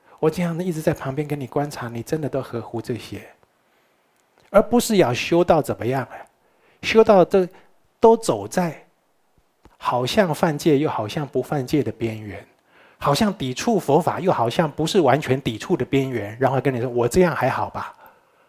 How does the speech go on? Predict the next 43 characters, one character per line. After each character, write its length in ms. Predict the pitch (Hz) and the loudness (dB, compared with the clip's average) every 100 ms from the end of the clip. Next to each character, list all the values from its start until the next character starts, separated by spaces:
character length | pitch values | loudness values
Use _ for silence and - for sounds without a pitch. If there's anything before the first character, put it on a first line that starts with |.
| _ _ | _ _
我 220 | 120 117 | 0 2
这 140 | 139 220 | 6 6
样 140 | 170 | 4
没 160 | 131 139 | 0 2
犯 240 | 185 143 | 2 2
戒 220 | 165 165 | 2 2
吧？ 320 | 120 - - _ _ _ _ _ _ _ _ | 2 -6 -12 _ _ _ _ _ _ _ _
我 200 | - 147 | 2 4
这 140 | 165 240 | 6 6
样 160 | 202 | 6
也 140 | 160 117 | 4 0
是 140 | - | -2
一 40 | 160 | -2
个 80 | |
佛 180 | 143 135 | 0 2
教 200 | 147 147 | 4 4
徒 240 | - 104 98 | 2 -8 -14
吧？” 200 | - - - - | -14 -14 -18 -12
你 120 | 143 | -10
这 180 | - 185 | -6 -6
个 80 | |
就 180 | 131 151 | -4 -6
已 80 | 120 | -6
经 180 | 107 147 | -8 -10
不 120 | 156 | -8
知 120 | 147 | -6
道 140 | 139 143 | -6 -4
降 260 | - 139 | -4 -4
到 140 | 131 120 | -4 -6
哪 160 | 101 | -8
里 140 | 123 101 | -10 -12
去 340 | - - 120 | -12 -12 -12
了。 140 | 110 - - - _ _ _ _ _ _ - | -12 -16 -20 -20 _ _ _ _ _ _ 2
这 140 | 190 | 4
早 260 | 185 107 113 | 4 0 0
就 180 | 190 | 0
都 200 | 170 151 | 2 2
已 60 | 127 | 2
经 200 | - 143 | -2 -6
修 300 | 127 160 160 | -2 0 0
行， 240 | 135 110 117 | 0 -8 -8
那 80 | |
个， 160 | 135 107 | -6 -8